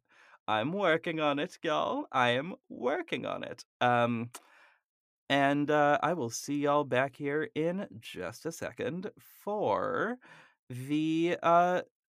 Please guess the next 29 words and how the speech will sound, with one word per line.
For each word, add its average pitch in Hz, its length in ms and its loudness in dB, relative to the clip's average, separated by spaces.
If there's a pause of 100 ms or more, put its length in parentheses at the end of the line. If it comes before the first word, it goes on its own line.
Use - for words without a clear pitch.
(460)
number 180 520 2 (160)
portion 98 360 -4
of - 120 -10
the 98 100 -8
review, 90 540 -8 (240)
um, 110 460 0 (100)
where 123 160 2
I 117 120 6
will 117 260 -2 (200)
go 123 440 2
on 110 240 -2
the 104 100 -2
points - 420 -8
and 98 140 -12
whatnot. 73 380 -10 (160)
Um, 104 420 -4 (1400)
anyway, 85 480 -6 (120)
we 110 140 -12
will 92 160 -14
pause 98 340 -14
it - 120 -16
here 92 380 -12 (220)
and 135 400 -8 (400)
see - 240 -8
y'all 190 200 -2
in 190 60 -6
a 196 40 -6
few 202 800 -10
seconds. - 640 -8